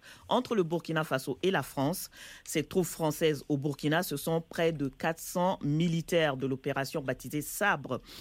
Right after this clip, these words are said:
opération qualifiée de force d'élite qui opérait, euh, dans des opérations, excusez la répétition, spéciales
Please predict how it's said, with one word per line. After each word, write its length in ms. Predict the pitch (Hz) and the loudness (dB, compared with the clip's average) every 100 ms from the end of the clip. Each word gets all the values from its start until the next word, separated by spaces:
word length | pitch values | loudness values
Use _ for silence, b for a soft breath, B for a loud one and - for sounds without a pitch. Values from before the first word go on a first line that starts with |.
| B | B
opération 240 | - 143 135 139 - 156 | -4 0 0 0 -2 -2
qualifiée 500 | 147 135 135 156 135 | 0 -2 -2 -2 -2
de 100 | 117 | -2
force 460 | - - 190 - | -6 0 0 0
d'élite 540 | 160 151 156 196 - - B B B | -2 0 0 0 -2 -8 B B B
qui 140 | - 262 | 0 2
opérait, 540 | 170 170 143 151 160 | 2 2 2 2 2
euh, 220 | 101 135 131 | 2 2 2
dans 320 | 131 156 151 | 2 2 2
des 360 | 143 147 139 - 131 | 2 4 4 2 -2
opérations, 580 | 135 147 139 - 170 180 | 0 2 2 0 0 0
excusez 440 | 151 - 127 143 | -2 -4 0 0
la 100 | 123 | 0
répétition, 560 | 120 - 120 143 185 190 | -2 -4 -4 -2 0 0
spéciales 680 | - - 180 - 143 147 | -2 0 0 2 2 2